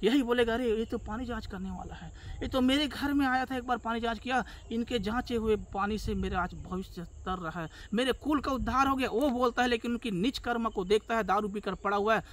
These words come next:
तो उनको भी सोचना पड़ता है। देखो दया उस पर आती है। लोग बोलते हैं, "देखो इतनी बड़ी कलाकार आज दारू पीकर पड़ा हुआ है,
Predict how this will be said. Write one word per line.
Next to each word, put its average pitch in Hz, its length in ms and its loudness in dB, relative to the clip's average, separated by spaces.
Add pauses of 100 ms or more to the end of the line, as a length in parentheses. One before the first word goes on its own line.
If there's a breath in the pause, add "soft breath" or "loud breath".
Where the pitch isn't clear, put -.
(140)
तो - 60 -4
उनको 185 240 -2
भी 175 120 -2
सोचना 165 400 -8
पड़ता 165 340 -12
है। 165 60 -10
देखो 156 340 -10 (960 soft breath)
दया 240 320 6
उस 247 260 0
पर 262 220 6
आती 254 280 6
है। 220 260 2 (100)
लोग 214 220 0
बोलते 247 260 -2
हैं, 254 140 2
"देखो 240 220 -4
इतनी 277 260 -2
बड़ी 247 220 -2
कलाकार 226 540 -4
आज 214 120 -4
दारू 180 280 -8
पीकर 214 260 -14
पड़ा 208 240 -8
हुआ 226 220 4
है, 208 100 6